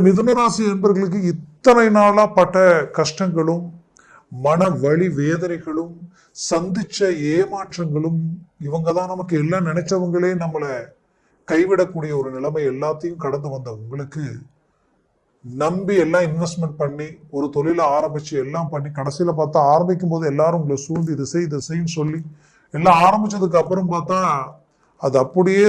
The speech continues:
சரிவுகளை சந்திக்க, சந்திக்க, சந்திக்க ஒவ்வொருத்தரும் உங்களை விட்டு விலகி போயிட்டு இருப்பாங்க. கடைசியில் இன்னைக்கு பெரும் கடனாளியை நீங்க நின்னு, நீங்க செஞ்சது ஒண்ணு, செய்ய வேண்டியது ஒண்ணு, கடைசியில எதையோ ஒண்ணு செஞ்சு இன்னைக்கு பெரிய லெவல்ல பாதிப்புகளை சந்திக்கக்கூடிய நிலைமை.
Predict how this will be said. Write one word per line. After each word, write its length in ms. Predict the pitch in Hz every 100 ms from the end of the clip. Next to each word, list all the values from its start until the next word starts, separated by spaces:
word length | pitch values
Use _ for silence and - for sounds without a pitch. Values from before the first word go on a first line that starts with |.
| 202
சரிவுகளை 440 | 185 185 196 185 180
சந்திக்க, 340 | 170 180 180 180
சந்திக்க, 300 | 170 180 175
சந்திக்க 260 | 165 180 180 175
ஒவ்வொருத்தரும் 440 | 147 170 170 185 180
உங்களை 120 | 156
விட்டு 160 | 139 143
விலகி 180 | 147 135
போயிட்டு 200 | 120 117
இருப்பாங்க. 240 | 110 107 101
கடைசியில் 440 | 120 135 - 170 170
இன்னைக்கு 260 | 139 160 180 180 - _ _ _
பெரும் 340 | 165 175 214 220 190
கடனாளியை 520 | 170 180 180 170 170 151
நீங்க 160 | 143 127
நின்னு, 320 | 135 156 165 170 - _ _ _ _ _ 117 107 117
நீங்க 200 | 165 175 170
செஞ்சது 320 | 160 175 208 190
ஒண்ணு, 200 | 180 190 196 - _ _ _ _ _ _ _ - -
செய்ய 200 | 156 180 160
வேண்டியது 360 | 180 190 185 175
ஒண்ணு, 180 | 170 185 185 _ _ _ _ -
கடைசியில 400 | 135 160 190 185 147
எதையோ 240 | 156 180 196 185
ஒண்ணு 120 | 175 165
செஞ்சு 180 | 170 175
இன்னைக்கு 200 | 151 127 143
பெரிய 240 | 139 185 190
லெவல்ல 220 | 160 147 127
பாதிப்புகளை 460 | 269 165 160 147 147
சந்திக்கக்கூடிய 540 | 120 117 117 117 113 107
நிலைமை. 260 | 107 127